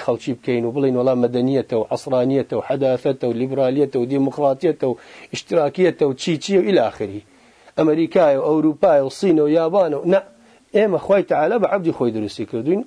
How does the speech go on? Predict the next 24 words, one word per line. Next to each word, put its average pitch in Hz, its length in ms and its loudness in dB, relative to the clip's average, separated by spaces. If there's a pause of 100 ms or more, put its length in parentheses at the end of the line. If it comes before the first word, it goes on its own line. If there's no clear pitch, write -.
(100)
وەحی 160 320 2
ناردووە. 110 380 0
لە 160 100 4
دووشت 196 340 0
زیاتر 151 280 0
نییە. 147 280 2
یا 214 140 4
وەحیە 233 320 2
یا 247 120 0
هەوایە. 135 340 0 (1400)
یا 202 160 6
وەحیە 196 280 2 (220)
یا 160 140 6
هەوایە. 113 280 0
پێغەمبەر 170 260 2
صلی 175 80 -2
الله 175 100 -2
عەلەیهی 180 40 -6
وسەلەم 160 120 -2
خوا 185 80 4
چی 196 180 -6
پێ 175 100 0 (100)
ئەمری 147 260 0
کردووە؟ 156 280 0